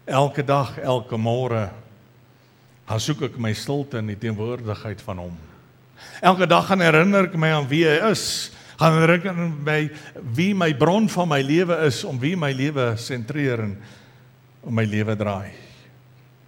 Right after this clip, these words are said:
O, gelukkig is die mens wat Christus die hooffokus van sy lewe maak. Hy het geleer ken wat die ware lewe in oorvloed is. Die wêreld gaan nie verander nie.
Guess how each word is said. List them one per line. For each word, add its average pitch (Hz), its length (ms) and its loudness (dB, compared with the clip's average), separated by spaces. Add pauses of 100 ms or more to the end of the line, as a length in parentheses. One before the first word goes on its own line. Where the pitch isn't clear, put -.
(600)
O, 117 340 -2
gelukkig 101 440 -6
is 101 100 -8
die 123 120 -10
mens 95 640 -10 (1700)
wat 104 200 -4
Christus 120 480 -8
die 104 100 -10
hooffokus 113 680 -6
van 95 160 -12
sy 98 140 -10
lewe 98 320 -8
maak. 87 460 -14 (2500)
Hy 104 100 -2
het 117 120 -4
geleer 107 320 -2
ken 113 260 -6
wat 95 140 -4
die 98 100 -6
ware 98 380 -4
lewe 95 320 -8
in 95 100 -10
oorvloed 107 640 -8
is. - 600 -18 (1080)
Die 139 120 -2
wêreld 127 360 2
gaan 131 160 -4
nie 127 80 -4
verander 95 480 -8
nie. 101 160 -10